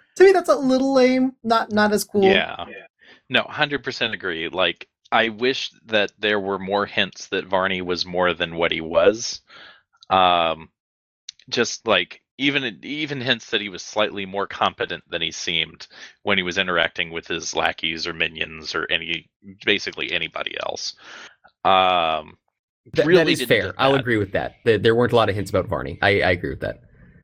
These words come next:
Speaker 2: Like, you didn't like Varney. He wasn't a likable character, and that's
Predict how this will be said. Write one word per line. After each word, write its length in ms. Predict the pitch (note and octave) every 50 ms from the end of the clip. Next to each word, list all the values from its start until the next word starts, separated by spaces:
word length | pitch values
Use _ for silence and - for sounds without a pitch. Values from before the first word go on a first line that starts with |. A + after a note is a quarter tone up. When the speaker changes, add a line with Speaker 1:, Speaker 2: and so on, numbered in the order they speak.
| - - _ _ - - - - - - - - - _ _ -
Speaker 2:
Like, 240 | A2 G2 F#2+ - -
you 140 | - D3 D#3+
didn't 260 | C#3+ C3 G#2+ F#2 - _ _ _ F2
like 360 | F2 E2+ - G2+ C#3 E3 -
Varney. 720 | - G#2+ F#2+ F2+ E2 D2+ - D#2+ E2 G#2 A2 D#3+ D#3+ - _
He 140 | A2 G#2+
wasn't 300 | G#2 G#2 A2 - C3 A#2 -
a 80 | A#2
likable 540 | A2+ G2+ F#2 F2+ E2+ E2+ - - F#2+ G2 G#2
character, 560 | - - F3 - E3 - _ - - - - -
and 200 | - G#2+ A2+ A2+
that's 420 | A2 G#2+ G#2 - - - - -